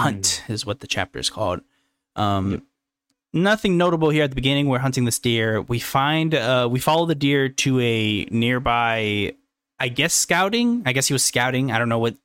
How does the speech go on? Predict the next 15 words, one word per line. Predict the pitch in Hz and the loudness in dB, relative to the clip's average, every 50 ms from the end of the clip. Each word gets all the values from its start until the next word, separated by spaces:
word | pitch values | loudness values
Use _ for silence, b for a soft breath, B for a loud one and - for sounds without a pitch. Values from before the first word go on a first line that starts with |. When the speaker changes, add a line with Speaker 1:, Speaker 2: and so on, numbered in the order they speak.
| _ _ _ _ _ _ _ | _ _ _ _ _ _ _
Speaker 1:
uh, | 143 127 110 110 | -8 -6 -6 -6
David | 117 - 135 143 151 139 131 117 107 110 | -2 0 0 0 2 0 0 0 0 0
is | 71 113 110 - | 0 0 0 -2
his | 110 104 104 | -2 -2 -2
name, | 107 104 101 104 101 | -2 -2 -2 -2 -2
was | 101 98 | -4 -4
doing | - - 113 110 107 | -2 -2 -2 0 0
around | 101 92 82 95 107 113 98 | 0 0 0 0 0 -2 -2
this | 80 73 - | -4 -6 -6
point | - - 95 85 82 - - _ | -6 -4 -6 -6 -6 -6 -8 _
with | 90 - - | -14 -6 -6
someone | - - - - | -4 -4 -4 -4
else, | 87 87 - - 117 | -4 -6 -4 -6 -8
Speaker 2:
Mm. | 110 | -6
Speaker 1:
but, | - 65 - | -4 -6 -6